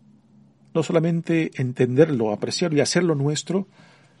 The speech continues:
yo creo que se tiene que llevar a cabo ese encuentro con el Dios vivo en lo cual, en lo cual es Dios quien hace posible abrirnos el corazón, abrirnos los ojos para poder entender, apreciar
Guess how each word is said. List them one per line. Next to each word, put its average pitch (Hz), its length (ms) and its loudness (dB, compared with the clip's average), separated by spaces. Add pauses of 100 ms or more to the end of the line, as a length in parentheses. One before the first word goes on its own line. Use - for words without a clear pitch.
(140)
yo 147 140 2
creo 160 180 0
que - 80 -4
se - 140 -8
tiene 196 260 0
que 135 140 -8
llevar 123 240 2
a 113 100 0
cabo 104 360 -6 (340)
ese 131 220 -6
encuentro 131 420 0
con 113 140 -4
el 110 140 -4
Dios 127 280 0
vivo 131 220 0
en 120 40 -4
lo 107 120 -4
cual, 127 340 -4 (640)
en 123 140 -6
lo 117 80 -6
cual 156 480 4
es 139 280 -2
Dios 160 600 4 (640)
quien 135 140 2
hace 170 200 2
posible 160 760 -4 (380)
abrirnos 165 720 4
el 143 160 -4
corazón, 156 600 2
abrirnos 151 260 -2
los 139 180 -4
ojos 151 280 -4
para 139 260 -4
poder 165 380 2 (480)
entender, 131 580 0
apreciar 160 560 -4